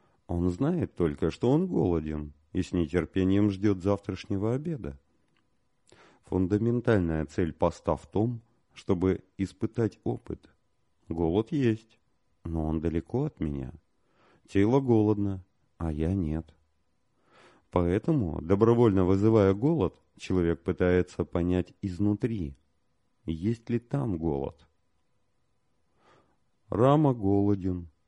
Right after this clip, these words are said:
я не голоден. Я знаю, что есть голод, и это должно стать постоянным знанием, пока я не достигну точки,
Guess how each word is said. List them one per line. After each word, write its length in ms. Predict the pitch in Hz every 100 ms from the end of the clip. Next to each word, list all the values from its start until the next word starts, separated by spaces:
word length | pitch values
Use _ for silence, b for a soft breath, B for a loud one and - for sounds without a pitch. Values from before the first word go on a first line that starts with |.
| _ _
я 260 | 85 76 73
не 160 | 76 104
голоден. 720 | 110 95 101 95 95 92 92 _ _ _ _ _
Я 260 | 117 156 180
знаю, 360 | 180 156 104
что 160 | - 117
есть 260 | 110 107
голод, 480 | 101 98 85 80 - _ _
и 80 | 87
это 260 | 85 76 92
должно 460 | 107 127 127 113
стать 280 | - 110 -
постоянным 560 | 113 - 113 117 123 135
знанием, 640 | 156 175 123 73 65 64 _
пока 260 | 87 - 87
я 120 | 82
не 120 | 90
достигну 560 | 92 110 - 104 95 87
точки, 520 | 135 156 - 82